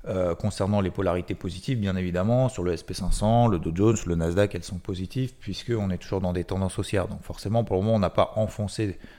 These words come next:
de niveau clé qui nous permettent de dire, « OK, là, à partir de là, ça y est, il se passe quelque chose d'intéressant. » Euh, donc là, on est tout simplement en train de plafonner sous des gros niveaux, que ce soit par exemple sur le S P cinq cents, je vous ai partagé notamment ce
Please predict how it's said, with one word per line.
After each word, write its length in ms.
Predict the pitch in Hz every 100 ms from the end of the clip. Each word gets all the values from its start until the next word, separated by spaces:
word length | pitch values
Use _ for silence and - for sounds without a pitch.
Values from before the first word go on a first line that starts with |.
| -
de 80 | 92
niveau 280 | 92 90 87
clé 380 | - 113 151 151 - - -
qui 120 | -
nous 40 | 92
permettent 280 | 90 110
de 100 | 101
dire, « 240 | 90 104 78 - 107
OK, 260 | 101 - 110 131 - - -
là, 120 | 101 98
à 40 |
partir 360 | 90 - - 87
de 100 | 87
là, 180 | 104
ça 100 | 110
y 120 | 92 95
est, 20 |
il 60 |
se 60 | -
passe 160 | 90 -
quelque 220 | 95 -
chose 260 | - 101
d'intéressant. » 460 | 92 90 90 90 - - - - - -
Euh, 840 | 98 98 92 90 85 85 82 82
donc 220 | 82 90 120
là, 100 | 120
on 140 | 101
est 100 | 92
tout 100 | 104
simplement 420 | 113 104 107 110
en 60 | 98
train 220 | - 107
de 160 | 95 85 - - -
plafonner 720 | 107 95 - 90 98 147 185
sous 180 | - 101
des 140 | 92
gros 280 | 92 - 95
niveaux, 500 | 82 76 85 120 131
que 80 | -
ce 60 |
soit 220 | 87 95 87
par 100 | 90
exemple 180 | 92
sur 100 | -
le 60 | 90
S 100 | 87
P 80 | -
cinq 140 | 92
cents, 180 | 101 98
je 80 | 85
vous 60 |
ai 40 | 82
partagé 400 | - - 90 95
notamment 320 | 90 92 98
ce 240 | - 95